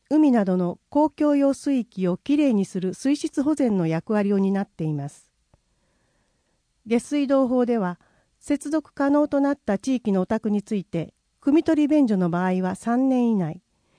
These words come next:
浄化槽の場合は速やかに下水道へ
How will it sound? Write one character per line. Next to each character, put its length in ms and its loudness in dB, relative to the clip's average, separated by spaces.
浄 180 4
化 160 -2
槽 200 0
の 120 0
場 160 -2
合 160 -2
は 200 -4
速 280 0
や 140 2
か 120 0
に 140 2
下 140 0
水 320 -4
道 200 -2
へ 220 -6